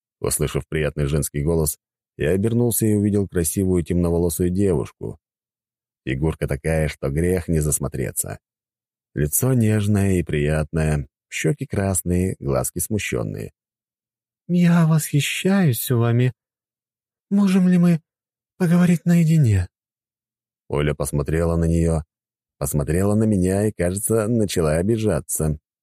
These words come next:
Speaker 1: Или нет. Кто знает, что в голове у этой блондинки? «Пожалуй, нет».
Speaker 2: «Прошу, пожалуйста».
Speaker 1: Она жалостливо посмотрела на меня и сложила руки на груди. «Здесь моя девушка.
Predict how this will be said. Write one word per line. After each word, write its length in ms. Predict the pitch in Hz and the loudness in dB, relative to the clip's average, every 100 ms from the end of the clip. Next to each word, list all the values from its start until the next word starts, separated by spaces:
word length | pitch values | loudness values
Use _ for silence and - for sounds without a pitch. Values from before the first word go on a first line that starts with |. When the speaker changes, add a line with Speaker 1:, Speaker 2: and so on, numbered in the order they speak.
| _ - | _ -6
Speaker 1:
Или 200 | 69 101 | -2 0
нет. 360 | 110 71 60 - _ _ _ _ _ _ _ | 0 0 -4 -10 _ _ _ _ _ _ _
Кто 160 | - 165 | -2 0
знает, 400 | 156 147 87 76 | 2 2 0 -2
что 320 | - 80 76 | -4 -2 -2
в 80 | 76 | -2
голове 320 | 92 101 82 | 0 0 0
у 80 | 71 | 0
этой 160 | 73 | 0
блондинки? 600 | 80 101 92 73 - 55 - _ _ _ _ _ _ _ _ _ _ _ _ - | 0 0 0 -4 -6 -14 -14 _ _ _ _ _ _ _ _ _ _ _ _ -4
«Пожалуй, 500 | 78 78 85 85 87 | -2 0 0 0 0
нет». 360 | 76 53 - _ _ _ _ _ _ _ _ _ | -2 -4 -10 _ _ _ _ _ _ _ _ _
Speaker 2:
«Прошу, 560 | - 180 - - 143 104 _ _ - | -2 -2 -2 0 0 0 _ _ -4
пожалуйста». 880 | 185 170 196 180 127 113 - 143 135 _ _ _ _ - | 0 2 4 4 4 0 -2 -2 -2 _ _ _ _ -4
Speaker 1:
Она 220 | 76 76 | -2 0
жалостливо 640 | 73 87 80 76 82 80 | 0 0 0 -2 -2 -2
посмотрела 580 | 78 78 80 92 95 90 | -2 -4 -2 0 0 0
на 80 | 87 | 0
меня 280 | 85 85 | 0 0
и 60 | 85 | 0
сложила 440 | - 80 78 80 78 | -2 -2 0 0 0
руки 180 | 78 | -2
на 100 | 78 | -2
груди. 380 | 76 76 60 55 _ _ _ _ _ _ _ _ _ _ | 0 -2 -4 -10 _ _ _ _ _ _ _ _ _ _
«Здесь 360 | 80 76 85 78 | -4 0 0 0
моя 240 | 80 87 | -2 0
девушка. 580 | 92 117 85 64 - 52 | 0 2 0 -2 -8 -10